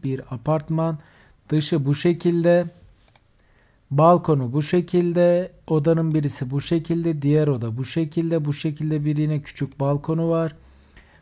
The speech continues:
Mutfağı bu şekilde, mutfak dolapları vesaire gayet modern ve sade bir zarif yapıya dur-,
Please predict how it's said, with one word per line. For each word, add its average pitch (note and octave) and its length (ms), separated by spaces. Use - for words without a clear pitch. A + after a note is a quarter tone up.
Mutfağı E3 560
bu E3+ 80
şekilde, G3 600
mutfak E3 520
dolapları D#3 540
vesaire D3+ 460
gayet D3+ 500
modern C#3+ 600
ve D3+ 100
sade C#3 600
bir E3 200
zarif C#3+ 720
yapıya D#3 440
dur-, E3 200